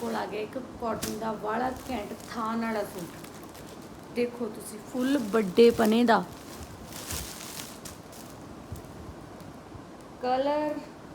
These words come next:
ਤਾਂ ਹੈ ਹੀ ਹੈ, ਪ੍ਰਿੰਟ ਦੇਖੋ ਵਾਵਾ ਘੈਂਟ ਹੋਇਆ ਪਿਆ। ਇਹ ਹੈਗਾ ਜੀ ਸੂਟ ਬਾਜ਼ਾਰਾਂ ਦੇ ਵਿੱਚ ਤੁਹਾਨੂੰ ਸਾਰੇ ਦੇ ਰਹੇ ਨੇ ਸਾਢੇ ਚਾਰ ਸੌ, ਆਪਣੇ ਕੋਲ ਇਹ ਸੂਟ ਹੈਗਾ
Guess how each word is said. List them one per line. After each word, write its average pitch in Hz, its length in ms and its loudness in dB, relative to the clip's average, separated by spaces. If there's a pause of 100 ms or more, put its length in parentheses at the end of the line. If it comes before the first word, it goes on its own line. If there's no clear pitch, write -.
ਤਾਂ 269 140 0
ਹੈ 240 220 2
ਹੀ 254 240 0
ਹੈ, 254 140 2 (180)
ਪ੍ਰਿੰਟ 285 300 2
ਦੇਖੋ 262 480 -2 (540)
ਵਾਵਾ 233 340 2 (320)
ਘੈਂਟ 269 400 2
ਹੋਇਆ 220 260 0
ਪਿਆ। 190 260 -4 (1000)
ਇਹ 311 340 0
ਹੈਗਾ 247 440 2
ਜੀ 247 420 0
ਸੂਟ - 540 -4 (960)
ਬਾਜ਼ਾਰਾਂ 214 440 2
ਦੇ 226 160 0
ਵਿੱਚ 233 180 -6 (160)
ਤੁਹਾਨੂੰ 233 280 -2 (120)
ਸਾਰੇ 226 300 -4 (100)
ਦੇ 214 160 0
ਰਹੇ 208 280 -6
ਨੇ 226 220 -2 (320)
ਸਾਢੇ 240 360 -2 (100)
ਚਾਰ 220 180 -2 (120)
ਸੌ, 220 120 -6 (1200)
ਆਪਣੇ 226 360 -2 (100)
ਕੋਲ 214 180 -4
ਇਹ 214 100 0
ਸੂਟ 202 340 -10
ਹੈਗਾ 196 280 -6